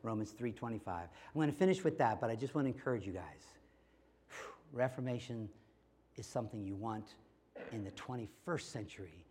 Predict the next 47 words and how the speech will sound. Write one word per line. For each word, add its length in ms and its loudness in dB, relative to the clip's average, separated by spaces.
not 260 0
just 240 -6
in 100 -4
the 60 -4
sixteenth 520 -10
century. 460 -16
Lord 180 10
Jesus, 380 6
I 40 8
thank 260 6
you 60 6
for 160 2
the 80 4
good 240 6
news 240 2
that 80 0
we 100 0
find 320 4
in 80 4
the 80 0
scripture. 400 2
We 100 2
thank 240 0
you 80 0
for 120 -2
the 80 0
magnum 420 4
opus 500 0
of 320 6
the 120 2
book 340 2
of 180 0
Romans. 420 2
And 80 2
I 60 2
pray 240 8
that 140 8
as 180 4
we 80 2
study 380 4
the 120 4
book, 240 6
as 160 0
we 80 4
look 240 6
into 300 2
it, 220 -6